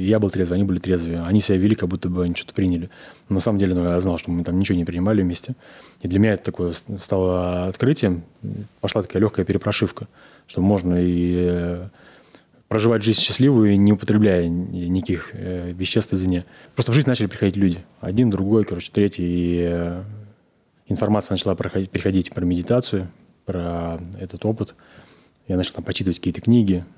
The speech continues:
ну, прям чуть-чуть там вообще по лайту. Ну, мне все равно, все равно как бы н-, интереса не было такого, но чуть-чуть там, короче, начал соприкасаться с этим совсем. Я во-, я вошел в отношения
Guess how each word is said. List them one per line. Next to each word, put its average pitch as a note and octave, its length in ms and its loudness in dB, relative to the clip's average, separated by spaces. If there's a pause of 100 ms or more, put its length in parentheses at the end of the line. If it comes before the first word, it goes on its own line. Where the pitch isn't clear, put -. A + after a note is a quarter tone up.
ну, A#2+ 120 2
прям F#2 180 -2
чуть-чуть - 340 -2
там F2 100 -6
вообще E2+ 180 -6
по - 100 -4
лайту. F#2 340 0 (260)
Ну, G2 180 -4
мне F#2+ 140 2
все G#2+ 120 -2
равно, F#2+ 80 0
все C3 100 0
равно G2 140 0
как F#2 40 -2
бы F#2+ 60 0
н-, G#2+ 420 6
интереса A2+ 340 2
не C3+ 140 4
было C#3 160 4
такого, F#2 380 -2 (480)
но A2 180 4
чуть-чуть - 280 0
там, F#2+ 100 -2
короче, F#2+ 200 -2
начал F#2 120 0
соприкасаться G2 600 -4
с - 80 -10
этим G2 200 -6
совсем. F#2 340 -8 (500)
Я G#2+ 120 4
во-, G#2+ 100 4
я A2 120 6
вошел A2 240 2
в G2 60 2
отношения C#3 520 0